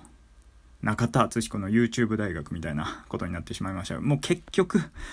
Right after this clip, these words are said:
あの、なんかね、かの放送で、えー、あっ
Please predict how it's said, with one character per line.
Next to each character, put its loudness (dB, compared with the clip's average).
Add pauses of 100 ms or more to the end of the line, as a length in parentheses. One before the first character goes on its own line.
(240)
あ 4
の、 6
な 2
ん 0
か 4
ね、 -2
か 0
の 4
放 0
送 2
で、 2
え -2
ー、 0
あ 4
っ -6